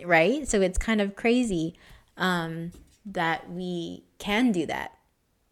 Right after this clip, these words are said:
What, like I said, whether that's good or bad, that's up to you. I, it really is just with people's intentions. And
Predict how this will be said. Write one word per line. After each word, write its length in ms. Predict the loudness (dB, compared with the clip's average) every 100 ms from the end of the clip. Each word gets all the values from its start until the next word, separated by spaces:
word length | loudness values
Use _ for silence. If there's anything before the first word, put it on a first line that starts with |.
| -10
What, 400 | 0 2 2 4
like 180 | 4 6
I 120 | 4
said, 300 | 4 2 0
whether 360 | -4 -2 -2 -2
that's 240 | -4 -6
good 200 | -2 0
or 120 | 2
bad, 500 | 2 2 2 0 -2 -10 _ -6
that's 260 | -4 -2 -4
up 140 | -6
to 100 | -6
you. 420 | -4 -2 0 -2 -6
I, 140 | -10 -12 -4
it 200 | -4 -2
really 440 | 0 0 2 0
is 140 | -2 -4
just 420 | -6 -6 -8 -14
with 320 | -12 -10 -8
people's 340 | -10 -10 -10 -10
intentions. 720 | -10 -10 -10 -12 -14 -16 -14
And 260 | -12 -10 -12